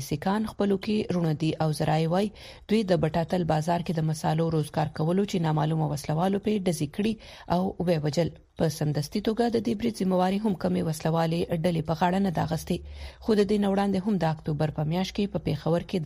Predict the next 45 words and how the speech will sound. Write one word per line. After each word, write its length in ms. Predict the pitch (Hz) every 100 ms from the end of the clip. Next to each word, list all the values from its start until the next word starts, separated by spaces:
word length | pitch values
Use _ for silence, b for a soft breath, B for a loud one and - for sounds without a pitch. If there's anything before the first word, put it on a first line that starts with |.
| 165
د 160 | 165 165
ستنام 400 | 185 175 180 175 -
سینګ 140 | 202 180
په 40 | 156
نوم 160 | 180 196
یو 80 | 170 160
سیک 140 | - 180 160
وګړی 280 | 156 185 -
په 120 | 175
وسلوال 420 | 165 - 165 170 170
برید 140 | 226
کې 100 | - 156
وژل 240 | 156 156 -
شوی 180 | 165 156
و 100 | 165 165 - 151
او 60 | 151
د 100 | 151 156
هغې 240 | 156 175 - -
پېښې 240 | 175 160 156 147
ذمهواري 460 | 151 151 156 175 226 B B B
وسلوالې 440 | 185 196 202 196 185
ډلې 160 | 196 202 165
داعش 220 | 180 190 -
په 40 | 196
غاړه 200 | 196 156
اخیستې 280 | 160 160 -
وه. 100 | 165 165 - -
پولیسو 340 | 160 156 - 151
ډیوه 160 | 147 156
ته 60 | 156 147
ویلي 260 | 151 190 190
پیښه 240 | 170 - 160
کې 80 | 175 156
د 40 | 151
ککړو 360 | 156 160 156
تنانو 320 | 156 156 156 151
نیولو 260 | 147 160 170 165
دپاره 400 | 160 175 180 185
په 120 | 160
سیمه 220 | - 156 147
کې 100 | 160 160 156
د 20 | 143 151 151
لټون 280 | 143 151 147 -
عملیات 440 | 151 151 151 151
شروع 200 | - 196